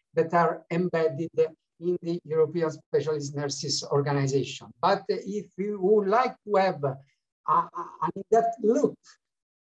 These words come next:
of, uh, the eligibility, eligibility requirements, you know, it's, uh, these are some, some of our ideas to have these requirements for these specialist nurses if they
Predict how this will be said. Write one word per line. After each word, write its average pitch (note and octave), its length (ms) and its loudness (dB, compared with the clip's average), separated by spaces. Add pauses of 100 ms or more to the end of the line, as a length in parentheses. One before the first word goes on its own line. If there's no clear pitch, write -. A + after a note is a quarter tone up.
of, E3+ 260 4
uh, E3+ 180 0 (120)
the F#3+ 220 -4
eligibility, F3 800 2
eligibility F3+ 840 2
requirements, E3 1040 -2 (380)
you D#3+ 100 -4
know, E3+ 360 2
it's, D#3 320 -6
uh, D3+ 220 0 (120)
these F#3+ 300 -4
are E3+ 560 2
some, E3+ 640 -2
some E3+ 380 -2
of D#3+ 260 2
our D#3 460 2
ideas G#3+ 800 -4 (360)
to E3 60 4
have D#3 260 2
these D#3+ 380 0
requirements G3+ 880 0 (540)
for F#3+ 260 4
these F#3+ 160 -4
specialist F3+ 560 0
nurses F3 640 0
if F#3 260 -8 (160)
they F#3 260 4